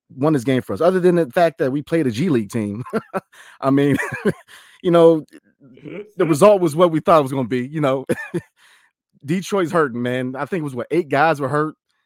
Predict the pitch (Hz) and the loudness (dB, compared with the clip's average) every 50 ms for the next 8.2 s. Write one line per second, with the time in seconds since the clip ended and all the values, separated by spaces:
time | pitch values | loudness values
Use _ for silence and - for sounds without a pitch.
0 | _ _ _ _ - 151 151 151 147 147 147 180 202 185 151 147 143 160 160 151 | _ _ _ _ -8 -6 -4 -4 -4 -2 -2 -2 0 0 0 0 0 0 0 0
1 | 147 151 151 156 156 147 139 190 170 180 165 101 90 - - - _ _ _ _ | 0 0 -2 -2 -2 -4 -4 -2 -2 -2 -2 -4 -6 -10 -20 -20 _ _ _ _
2 | _ _ - 170 147 143 143 151 156 147 139 131 117 139 160 - - - _ _ | _ _ -8 -6 -4 -4 -4 -4 -4 -4 -4 -6 -6 -8 -12 -12 -14 -18 _ _
3 | _ _ _ 143 151 147 139 131 120 101 117 123 104 - - - - 135 160 202 | _ _ _ -8 -6 -6 -6 -8 -12 -12 -12 -12 -12 -14 -18 -12 -6 -4 -4 -4
4 | 147 98 95 95 120 - 123 139 131 123 120 104 110 120 113 - - _ _ _ | -4 -8 -12 -14 -14 -10 -6 -4 -4 -4 -4 -4 -4 -4 -4 -6 -8 _ _ _
5 | _ _ _ _ _ _ _ _ 180 175 - 269 220 202 240 240 226 233 233 170 | _ _ _ _ _ _ _ _ -6 -4 -4 -4 -2 0 0 0 2 0 0 -2
6 | 104 90 - _ - 190 214 202 208 202 160 220 202 196 185 170 170 - 190 170 | -4 -6 -10 _ -10 -8 -6 -6 -6 -6 -6 -6 -8 -8 -8 -10 -10 -10 -10 -10
7 | - 147 127 - 180 180 180 185 175 147 120 - 170 147 127 131 135 120 117 139 | -10 -12 -10 -8 -8 -6 -6 -8 -8 -10 -10 -8 -8 -8 -6 -6 -8 -8 -6 -6
8 | 147 147 147 139 | -4 -6 -6 -8